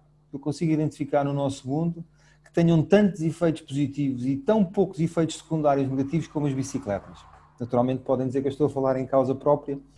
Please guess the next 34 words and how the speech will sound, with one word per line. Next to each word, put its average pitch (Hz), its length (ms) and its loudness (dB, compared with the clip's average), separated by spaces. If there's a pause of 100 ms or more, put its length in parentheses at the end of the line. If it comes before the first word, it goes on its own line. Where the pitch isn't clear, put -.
(200)
mas 127 320 -6 (320)
é 147 80 2
uma 143 140 4
convicção 139 680 -2 (340)
absolutamente, 139 800 0 (240)
eh, 123 540 0 (260)
profunda. 107 600 -2 (180)
Eh, 107 260 -6 (1160)
estamos 185 240 4
a - 20 4
falar 160 300 6
de 143 80 2
um, 147 200 4
de 131 80 -2
um, 139 380 2
de 131 80 -2
um, 127 580 0
de 117 80 -8
uma 131 140 0
ferramenta 127 680 0 (280)
que - 100 -20
funciona 135 380 -2
para 123 220 0
recreio, 117 640 -2 (240)
funciona 131 400 -2
também 127 260 -2
para, 110 600 0
para 127 100 0
desporto, 135 420 -6
naturalmente, 104 640 -6 (560)
e 180 120 -2
para 160 180 2
a - 20 6
mobilidade. 139 600 2